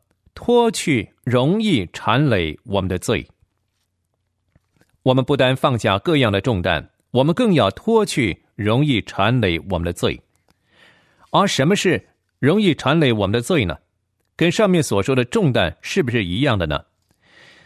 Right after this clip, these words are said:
前面是说要放下各样的重担，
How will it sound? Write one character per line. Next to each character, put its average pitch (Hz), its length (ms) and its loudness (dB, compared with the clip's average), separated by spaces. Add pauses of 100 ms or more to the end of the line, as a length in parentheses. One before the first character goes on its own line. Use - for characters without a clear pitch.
(100)
前 139 180 0
面 175 140 2
是 147 120 0
说 139 340 0 (120)
要 110 220 2
放 185 480 0
下 98 380 2 (100)
各 175 300 2
样 117 260 0
的 87 120 -2
重 98 200 -4
担， 80 220 -2